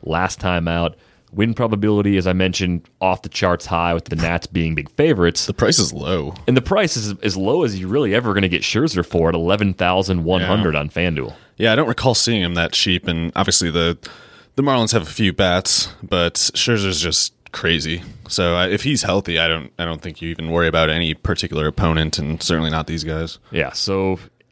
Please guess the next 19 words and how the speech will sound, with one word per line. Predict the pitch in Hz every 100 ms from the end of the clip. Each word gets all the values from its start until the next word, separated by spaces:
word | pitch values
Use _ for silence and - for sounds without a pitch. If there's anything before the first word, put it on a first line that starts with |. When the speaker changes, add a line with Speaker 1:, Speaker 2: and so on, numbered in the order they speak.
| -
Speaker 1:
in | 110 101
cash | 120 127 131 -
especially, | - - 104 - 104 101 95
it, | 78
it's | 80 -
probably | - 95 92 92 87
Scherzer | - - 95 90 92
across | 85 - 90 82
the | -
board. | 71 90 101 85 82
The | 85
question | - 101 98 95 87
then | 95
becomes, | 90 - 92 90 87 -
if | 95 90 92
you | 90
are | 87 80
playing | - 92 80 76
tournaments, | - 202 131 90 87 -